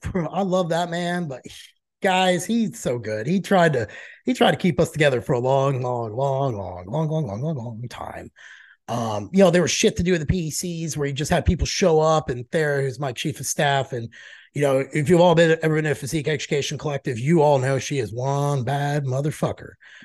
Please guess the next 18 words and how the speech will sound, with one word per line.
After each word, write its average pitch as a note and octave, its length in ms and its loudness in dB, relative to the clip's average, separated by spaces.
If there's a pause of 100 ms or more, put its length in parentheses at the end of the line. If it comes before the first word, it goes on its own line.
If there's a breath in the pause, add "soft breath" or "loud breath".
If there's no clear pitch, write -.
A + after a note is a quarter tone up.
(120)
She F3 180 2
handles F3 320 6
her C#3 60 0
shit, F3 420 4
and - 100 -14
she's C3 180 -8
a - 40 -10
great D#3 200 2
mom, D3 220 -2
but C3 100 -12
she F3 120 -6
also, F3+ 240 -2
you D3+ 120 -6
know, F3 100 -4
takes G3 260 -6
care G#3+ 160 2
of F#3 60 0
that, G3+ 260 0